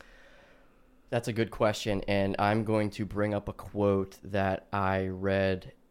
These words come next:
actually a few days ago, and it kinda changed everything, just the way that I think. So I'm gonna try to remember it off the top of my head.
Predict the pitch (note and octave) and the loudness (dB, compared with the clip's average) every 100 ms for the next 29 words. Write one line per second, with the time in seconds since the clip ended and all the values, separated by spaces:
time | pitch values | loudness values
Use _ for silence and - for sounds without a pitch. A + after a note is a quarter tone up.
0 | - A2+ A2+ - G#2 G2+ G2 G2+ G#2 G2+ | -2 0 0 -2 -2 -2 -2 -6 -6 0
1 | G2+ G2 G2 F#2+ F#2+ F2+ F#2+ F#2 G#2+ G2 | 0 0 -2 -2 0 0 -2 -2 -2 0
2 | G2 - G2 F#2+ F#2 - - - - - | 0 -2 -2 -2 -4 -10 -20 -20 -20 -8
3 | G2 F#2+ G2 - F#2 F#2+ F#2+ - G#2+ G2 | -6 -2 -4 -2 -2 -2 -6 -6 -4 0
4 | G2 G2 F#2+ F#2 - G#2 F#2+ - - G#2 | 0 2 0 -2 -4 -2 0 -2 -2 2
5 | G2 F#2+ - - - - - - - - | 2 2 -4 -18 -20 -20 -20 -20 -20 -20
6 | - F#3+ F#3+ - A2 G2 G2 G2+ F#2+ F#2+ | -8 -4 -4 0 2 2 2 0 0 0
7 | F#2 - - G2 G2 G2 A2+ F#2 E2+ | -2 -4 -6 -4 -4 -6 -4 -6 -6